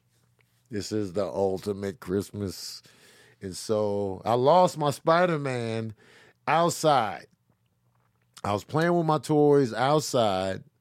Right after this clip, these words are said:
thirty-sixth Street, Chicago, Illinois.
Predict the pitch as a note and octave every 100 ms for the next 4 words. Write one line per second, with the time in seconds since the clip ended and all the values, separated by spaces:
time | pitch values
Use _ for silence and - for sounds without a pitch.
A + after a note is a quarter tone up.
0 | _ B2 C#3 C3 - A#2+ A2 - G2+ G2
1 | G2+ - _ _ _ - - B2+ C3+ D3
2 | C#3+ C#3+ C3+ A#2 F#2+ E2+ E2